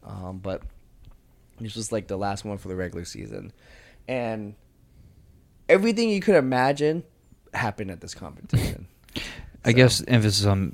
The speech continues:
Speaker 2: probably, like, to go wrong
Speaker 1: Oh, yeah.
Speaker 2: in this
Speaker 1: Everything
Speaker 2: sense.
Speaker 1: that went wrong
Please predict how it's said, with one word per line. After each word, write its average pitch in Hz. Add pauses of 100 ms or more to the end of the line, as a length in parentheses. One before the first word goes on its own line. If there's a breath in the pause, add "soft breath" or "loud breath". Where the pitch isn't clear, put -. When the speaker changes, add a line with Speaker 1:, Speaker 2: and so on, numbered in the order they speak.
Speaker 2:
probably, 95
like, 85
to 101
go 90
wrong 82 (280)
Speaker 1:
Oh, 120
yeah. 104
Speaker 2:
in 92
this 87
Speaker 1:
Everything 160
Speaker 2:
sense. 160
Speaker 1:
that 143 (680 soft breath)
went 117
wrong 101